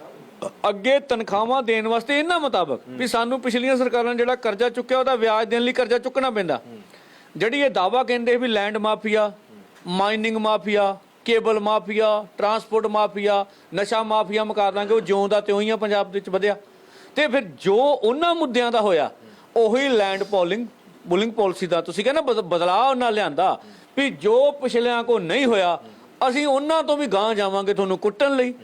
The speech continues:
Speaker 1: ਔਰ ਤੁਹਾਨੂੰ ਲੁੱਟਣ ਲਈ। ਕੇਜਰੀਵਾਲ ਸਾਹਿਬ ਇੱਥੋਂ ਦਿੱਲੀੋਂ ਸਰਕਾਰ ਚਲਾ ਰਹੇ ਨੇ, ਠੀਕ ਆ,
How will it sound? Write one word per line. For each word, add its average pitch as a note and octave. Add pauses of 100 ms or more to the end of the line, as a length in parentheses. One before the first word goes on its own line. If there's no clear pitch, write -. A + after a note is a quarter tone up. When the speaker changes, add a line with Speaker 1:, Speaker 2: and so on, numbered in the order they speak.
(220)
Speaker 1:
ਔਰ B3
ਤੁਹਾਨੂੰ A3+
ਲੁੱਟਣ G3+
ਲਈ। A#3+ (340)
ਕੇਜਰੀਵਾਲ G#3
ਸਾਹਿਬ G3 (340)
ਇੱਥੋਂ F#3
ਦਿੱਲੀੋਂ E3
ਸਰਕਾਰ F#3
ਚਲਾ G3
ਰਹੇ G#3
ਨੇ, D4+ (480)
ਠੀਕ F3+
ਆ, C4